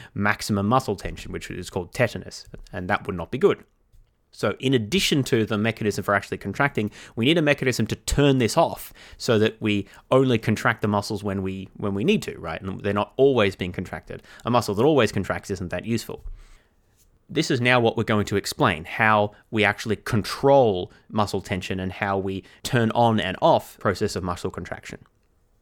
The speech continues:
And this is where the nervous system comes in. This is also where the sarcoplasmic reticulum comes in, which I mentioned before,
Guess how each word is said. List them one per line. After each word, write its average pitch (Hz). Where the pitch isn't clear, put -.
And 107
this 160
is 127
where 123
the 104
nervous 139
system 120
comes 110
in. 110
This 117
is 110
also 110
where 101
the 92
sarcoplasmic 104
reticulum 156
comes 147
in, 190
which 135
I 90
mentioned 98
before, 156